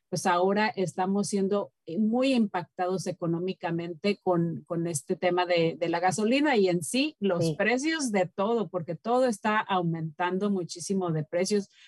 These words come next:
Speaker 1: Lo que no aumenta son los sueldos, ¿verdad? No, no aumenta el
Speaker 2: Ujú.
Speaker 1: salario, desafortunadamente. Entonces, eh, creo que las familias, eh, ahora, pues, se van a beneficiar muchísimo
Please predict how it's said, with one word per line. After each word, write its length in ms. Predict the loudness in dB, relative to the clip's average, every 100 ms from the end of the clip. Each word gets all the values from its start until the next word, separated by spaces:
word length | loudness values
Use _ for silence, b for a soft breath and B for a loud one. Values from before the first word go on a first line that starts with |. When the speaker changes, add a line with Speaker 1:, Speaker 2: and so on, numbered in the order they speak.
| b
Speaker 1:
Lo 160 | 0
que 120 | 4
no 100 | 4
aumenta 440 | 4 4 0 0 0
son 220 | 0 0
los 160 | 0 0
sueldos, 460 | 0 0 -4 -12
¿verdad? 300 | -12 -2 0
No, 180 | 2 2
no 100 | 0
aumenta 320 | 0 -2 2
el 80 | 2
Speaker 2:
Ujú. 80 | 2
Speaker 1:
salario, 640 | -2 0 2 4 2 0 -6 b b _
desafortunadamente. 1040 | -6 -4 -4 -2 0 0 2 4 2 2 0
Entonces, 460 | -2 -2 -2 -4 -4 b b _
eh, 300 | -2 0 0
creo 260 | 0 0 0
que 260 | -2 2
las 240 | 2 2 -2
familias, 600 | -4 -2 0 0 0 0
eh, 640 | 0 0 -4 -8 -10 -12 -4
ahora, 540 | 0 4 4 4 2 -2 _ _
pues, 140 | -2 0
se 100 | 2
van 200 | 4 4
a 60 |
beneficiar 580 | 4 2 0 -2 -2 0
muchísimo 680 | 0 -2 -4 -2 0 0 -4